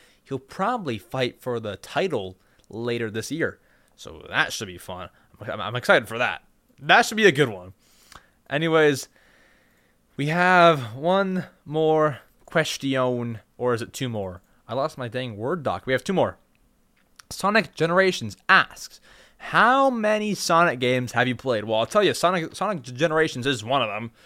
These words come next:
Uh, so let's count. We got one, two, three, four, five.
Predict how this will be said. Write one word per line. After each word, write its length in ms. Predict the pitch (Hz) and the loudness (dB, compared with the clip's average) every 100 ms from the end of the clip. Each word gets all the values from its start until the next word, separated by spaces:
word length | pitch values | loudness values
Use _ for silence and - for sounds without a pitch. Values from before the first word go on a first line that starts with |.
| - - | -20 -2
Uh, 360 | 156 156 147 147 | 6 8 8 6
so 160 | 220 | 2
let's 160 | 233 247 | 2 4
count. 260 | 214 113 - - - - _ _ _ _ | 4 2 -2 -20 -20 -20 _ _ _ _
We 120 | 123 | -4
got 640 | 131 127 127 127 123 120 - _ _ _ _ | 0 2 2 2 2 -2 -8 _ _ _ _
one, 420 | 160 214 196 135 120 | 0 4 4 2 0
two, 340 | 226 190 127 | 2 2 2
three, 360 | 208 226 156 123 | 0 2 2 0
four, 580 | 220 214 180 113 90 - _ _ _ _ _ _ _ _ - | 2 4 4 2 -2 -12 _ _ _ _ _ _ _ _ -2
five. 640 | 214 208 143 95 87 - | 0 2 0 -2 -10 -20